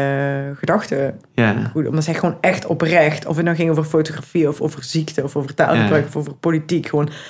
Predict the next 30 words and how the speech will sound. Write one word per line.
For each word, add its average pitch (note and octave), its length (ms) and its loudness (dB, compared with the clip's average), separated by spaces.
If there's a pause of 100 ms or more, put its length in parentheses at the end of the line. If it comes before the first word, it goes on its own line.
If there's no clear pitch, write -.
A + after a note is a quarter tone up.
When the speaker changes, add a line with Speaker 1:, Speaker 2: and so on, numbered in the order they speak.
(160)
Speaker 1:
de - 120 0
ultieme F3+ 380 2
consequentie E3+ 680 0
zocht D#3 400 2
van C#3+ 220 -4
een C#3+ 120 -2
gedachte. D3 680 -2
Speaker 2:
Ja, A#2 340 2
waar C#3+ 180 4
ik C3+ 120 2
dit F#2 160 2
zei, E3 200 4
bedoel D3+ 240 4
ik D3 120 4
dat. C#3 300 8
Alsof, B2+ 320 2
alsof C3+ 240 2
je C#3 80 2
met C3+ 160 4
jezelf C3+ 540 4 (540)
Speaker 1:
<laughs> C#4 240 6
Speaker 2:
nou, C#3 160 6
per D#3+ 100 8
Speaker 1:
Ja. D#3+ 60 8
Speaker 2:
seconde D#3+ 380 6
wijzer C#3+ 320 8
aan A#2+ 80 6
het A#2+ 80 2
spelen A#2+ 260 6
Speaker 1:
Ja, A3+ 100 8